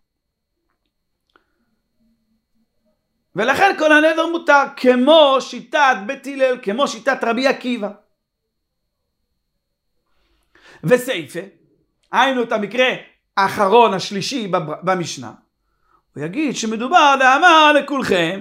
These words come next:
וגם אחרי שהתברר שאבא ביניהם, הוא אומר,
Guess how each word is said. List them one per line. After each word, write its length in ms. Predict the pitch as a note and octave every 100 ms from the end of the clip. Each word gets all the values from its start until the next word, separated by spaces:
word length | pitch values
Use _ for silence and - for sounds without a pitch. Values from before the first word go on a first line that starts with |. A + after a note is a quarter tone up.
| - _ _ _ _ _ _ _ _ _ _ _ _ _ _ _ _ _ _ _ -
וגם 240 | D#3+ A#3+ C4+
אחרי 220 | C#4+ D4+
שהתברר 440 | B3+ G#3+ A#3+ C#4+
שאבא 340 | C4 G#3 C4 C4+
ביניהם, 320 | C#4 E4 D#4+
הוא 80 | C#4
אומר, 260 | D#4+ C4+